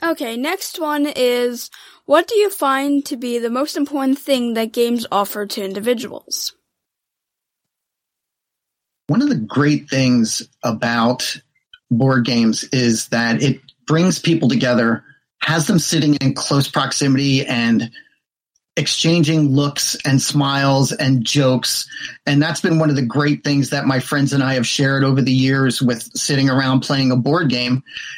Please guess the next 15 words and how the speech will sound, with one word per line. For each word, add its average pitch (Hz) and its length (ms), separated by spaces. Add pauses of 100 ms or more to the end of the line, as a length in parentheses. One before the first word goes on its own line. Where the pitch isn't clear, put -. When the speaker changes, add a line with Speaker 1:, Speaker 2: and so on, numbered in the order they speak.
(160)
Speaker 2:
is 147 480
as 143 560 (480)
much 165 300
as 269 120
it 294 60
might 185 260
be 160 140
competitive, 147 760 (760)
you're 165 220
also 170 380 (200)
laughing 139 600
and 135 160
joking 147 640 (180)
and 135 180
talking. 147 600